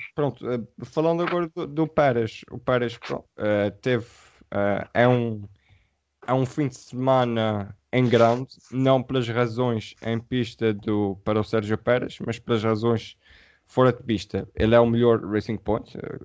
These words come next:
se, se não acaba, claro que ele é o melhor, mas ele termina na, na quin-, na, na quinta posição. É o quinto lugar,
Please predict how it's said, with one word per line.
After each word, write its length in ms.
se, 280
se 260
não 180
acaba, 400
claro 260
que 100
ele 100
é 20
o 60
melhor, 340
mas 280
ele 260
termina 840
na, 640
na 160
quin-, 240
na, 400
na 120
quinta 280
posição. 460
É 80
o 40
quinto 300
lugar, 320